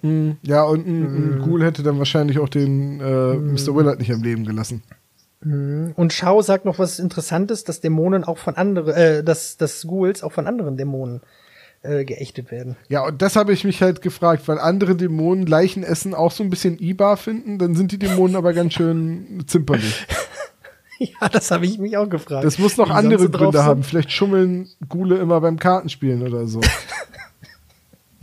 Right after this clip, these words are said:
Speaker 2: Ja. Wahrscheinlich ist es das,
Speaker 1: <laughs>
Speaker 2: ja.
Speaker 1: Es muss, es muss
Speaker 2: Ja.
Speaker 1: noch andere Gründe haben. Oder Ghule
Speaker 2: Mhm.
Speaker 1: leihen sich ständig Dinge und geben sie nicht zurück.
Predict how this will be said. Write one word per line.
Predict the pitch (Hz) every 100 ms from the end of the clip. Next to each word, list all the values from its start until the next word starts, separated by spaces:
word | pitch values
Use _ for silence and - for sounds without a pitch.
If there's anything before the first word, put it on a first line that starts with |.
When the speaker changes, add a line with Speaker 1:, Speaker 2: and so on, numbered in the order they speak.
| -
Speaker 2:
Ja. | 202 - 156 - - 185 - _ _ _ _ _ _ _ - - - 285 285 - -
Wahrscheinlich | 226 208 185 202 196
ist | 165
es | 147 -
das, | 143 151
Speaker 1:
<laughs> | 151 147
Speaker 2:
ja. |
Speaker 1:
Es | 196 - 226 220
muss, | 220 - - - -
es | 175 -
muss | 226
Speaker 2:
Ja. | 147
Speaker 1:
noch | 214
andere | 156 202 196 165
Gründe | 139 143 139
haben. | 139 165
Oder | 180 165 - - 135
Ghule | 135 214 240 196
Speaker 2:
Mhm. |
Speaker 1:
leihen | 170 190 196
sich | 185 -
ständig | 180 160 -
Dinge | 196 220
und | 185 147
geben | 151 196 175
sie | 143
nicht | 156 -
zurück. | - 131 180 185